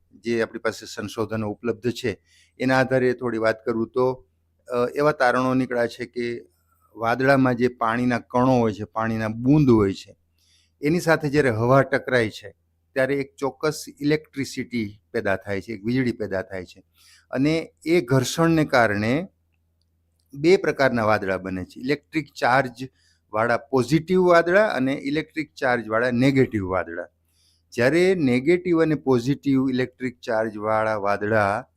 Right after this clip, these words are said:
એકબીજા સાથે ટકરાય છે, અથડાય છે, ઘર્ષણ થાય છે, એટલે એમાંથી ઇલેક્ટ્રિસિટી, એટલે એક વીજળી, લાઇટનિંગ જેને આપણે કહીએ છીએ, એ, અ, વીજળી પેદા થાય છે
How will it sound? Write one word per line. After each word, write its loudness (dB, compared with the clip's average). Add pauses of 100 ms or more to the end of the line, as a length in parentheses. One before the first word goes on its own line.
(140)
એકબીજા -2
સાથે -8
ટકરાય 2
છે, -8
અથડાય 2
છે, -12 (320)
ઘર્ષણ 6
થાય 2
છે, -8 (540)
એટલે 2 (260)
એમાંથી -2 (200)
ઇલેક્ટ્રિસિટી, -2
એટલે 0
એક -8
વીજળી, 2
લાઇટનિંગ 2
જેને 2
આપણે -6
કહીએ -4
છીએ, -16 (460)
એ, 2 (340)
અ, -2
વીજળી 2
પેદા 0
થાય -6
છે -18